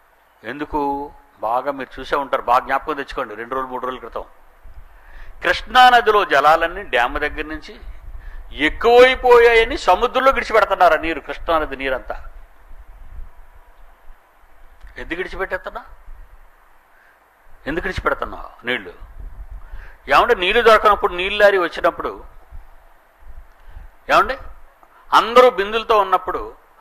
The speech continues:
ఆ నీళ్లు తెచ్చిన డ్రైవర్ ట్యాంక్ ఇప్పేసి భూ-, నీళ్ళన్నీ వదిలేస్తాడు అనుకుని బయటకి ఏ-, ఏం చేస్తారు? ఏం చేస్తారండి? డ్రైవర్ని సూపర్గా టైర్ల కింద తీసి తొక్కిరు. "ఒరే దరిద్రుడా, నీళ్ళు లేక మేము చచ్చిపోతుంటే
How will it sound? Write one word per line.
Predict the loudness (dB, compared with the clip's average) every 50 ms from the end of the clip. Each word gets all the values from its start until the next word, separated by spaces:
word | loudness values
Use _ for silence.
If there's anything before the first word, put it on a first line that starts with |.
| -20 _ _ _ _ -20 -20 -18 -18 -6 0 2
ఆ | 2 2
నీళ్లు | 2 0 -2 0 0
తెచ్చిన | 0 0 2 0 0 2
డ్రైవర్ | 4 4 4 4 4 0 0
ట్యాంక్ | 2 4 4 4 2 0 -4 -12
ఇప్పేసి | -12 -10 -12 -12 -12 -12
భూ-, | -10 -6 -4 -4 -2 -4 -4 -6
నీళ్ళన్నీ | -8 -4 -2 -2 -2 -2 -2
వదిలేస్తాడు | -2 0 -2 -2 -2 -4 -6 -6
అనుకుని | -6 -6 -6 -4
బయటకి | -2 -4 -4 -4 -4 -6
ఏ-, | -6 -4 -4 -6 -6
ఏం | -6 -4
చేస్తారు? | -6 -4 -2 -2 -2 -2 -2 -4
ఏం | -6 -6 -6 -4 -4
చేస్తారండి? | -6 -4 -4 -4 -6 -6 -6 -10 -14 -20 -20 _ _ _ _ _ _ _ -20 -20 -20 -20 -20 -20 -20 -20 -20 -20 -20 -14 -8
డ్రైవర్ని | -2 0 2 2 2 2 2 0 -2
సూపర్గా | -4 -4 -4 -2 -2 -2 -4 -4 -2 -2 -2 -2
టైర్ల | -2 -2 -2 -2 -2 -2 -6
కింద | -8 -10 -10 -8
తీసి | -10 -8 -6
తొక్కిరు. | -6 -6 -6 -6 -8 -8 -8 -10 -12 -16 _ -20 -20 -20 -20 -20 -20 -20 -20 _ -10 -8
"ఒరే | -8 -8 -8 -8 -6 -4
దరిద్రుడా, | -2 -2 -4 -4 -6 -6 -4 0 0 0 0
నీళ్ళు | -2 -4 -8 -10 -8 -4 -2
లేక | -2 -2 -4
మేము | -6 -10 -10 -10 -8
చచ్చిపోతుంటే | -8 -10 -10 -10 -10 -10 -10 -10 -10 -12 -18 -18 -18 -20 -20 -20